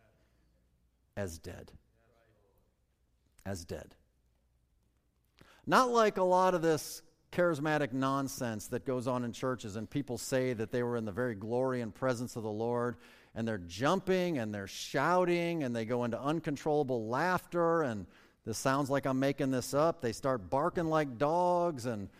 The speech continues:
doing all kind of crazy things. And people do that as though they have been in the presence of the Lord. And the Bible says, no, if you are ever in the presence of God and His glory, it's over. You fall on your face.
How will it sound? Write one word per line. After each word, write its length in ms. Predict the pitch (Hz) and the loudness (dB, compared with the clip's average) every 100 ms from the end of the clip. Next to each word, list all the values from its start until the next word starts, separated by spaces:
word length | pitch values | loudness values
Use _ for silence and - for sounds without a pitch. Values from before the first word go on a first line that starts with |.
| - - | -20 -2
doing 200 | 165 175 | 2 4
all 180 | 170 185 | 4 4
kind 300 | 180 185 185 | 2 0 0
of 60 | |
crazy 420 | - 180 175 156 | 0 0 2 0
things. 400 | 156 160 135 120 | 0 0 0 -2
And 140 | 113 110 | -4 0
people 260 | 156 151 | 0 0
do 300 | 131 120 175 | 0 2 2
that 260 | 165 165 165 | 4 4 4
as 380 | 156 147 147 123 | 4 6 4 0
though 440 | 135 160 202 247 | 2 8 10 10
they 260 | 226 233 220 | 8 8 8
have 260 | 196 196 160 | 6 4 4
been 280 | 196 226 220 | 4 6 4
in 160 | 202 | 2
the 80 | 170 | 0
presence 580 | - 190 196 180 196 - | 0 6 8 6 0 0
of 140 | 185 | 2
the 100 | 170 | 2
Lord. 400 | 180 180 175 147 | 4 6 6 4
And 100 | 131 | 2
the 80 | 131 | 0
Bible 400 | 120 151 160 160 | 2 2 2 0
says, 280 | - 151 123 | -2 -2 0
no, 580 | 139 180 247 190 143 147 - - - | 2 6 8 8 8 2 -4 -12 -4
if 140 | 151 | 2
you 160 | 185 180 | 6 8
are 160 | 165 | 8
ever 420 | 156 180 269 285 277 | 10 10 10 10 8
in 100 | 220 | 6
the 100 | 202 | 4
presence 440 | 208 185 165 165 | 6 6 6 0
of 140 | 165 | 0
God 260 | 131 160 165 | 4 4 6
and 100 | 156 | 4
His 140 | 143 | 0
glory, 640 | 117 143 165 175 170 165 156 - - - _ _ - | 0 4 8 8 8 4 2 -6 -10 -18 _ _ -6
it's 160 | 131 143 | -2 2
over. 360 | 131 101 76 - _ _ _ _ _ - _ _ _ _ _ _ | 2 2 -6 -16 _ _ _ _ _ -20 _ _ _ _ _ _
You 120 | 120 120 | -8 -8
fall 400 | - 151 156 160 | 0 4 6 6
on 120 | 147 | 4
your 160 | 127 | 0
face. 720 | 117 - 147 143 110 - - | -4 0 2 2 -2 -6 -10